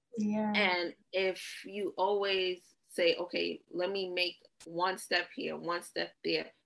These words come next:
Speaker 2: before you know it, you at a hundred percent, because you keep making little minor, um, changes within your habits and within your lifestyle that you don't even realize, like, "Oh man," 'cause it's coming easy to you because it's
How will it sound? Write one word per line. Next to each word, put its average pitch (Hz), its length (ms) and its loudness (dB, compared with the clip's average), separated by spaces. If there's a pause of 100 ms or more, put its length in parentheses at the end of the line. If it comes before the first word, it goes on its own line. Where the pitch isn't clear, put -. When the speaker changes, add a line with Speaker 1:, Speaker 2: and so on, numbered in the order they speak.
(140)
Speaker 2:
before 196 300 2
you 180 180 -4
know 196 280 2
it, - 140 -2 (520)
you 185 360 0
at 165 220 4
a 160 80 -2
hundred 165 340 -6
percent, 202 520 2
because 165 420 0
you 165 100 -6
keep - 300 -10
making 165 400 -2
little 180 480 2 (360)
minor, 170 640 2 (200)
um, 170 480 -2 (300)
changes 214 760 2 (100)
within 175 320 -4
your 151 120 0
habits 208 640 2
and 170 160 -4
within 170 280 -4
your 156 140 -2
lifestyle 160 720 0 (420)
that 165 400 6 (380)
you 214 140 2
don't 220 160 8
even 190 180 2
realize, 196 400 0
like, - 140 -6
"Oh 494 380 2
man," - 140 -4
'cause 226 240 2
it's 233 120 0
coming 220 400 -2
easy 240 440 -4
to 185 160 -10
you 180 180 -8
because 170 320 -4
it's 165 300 -8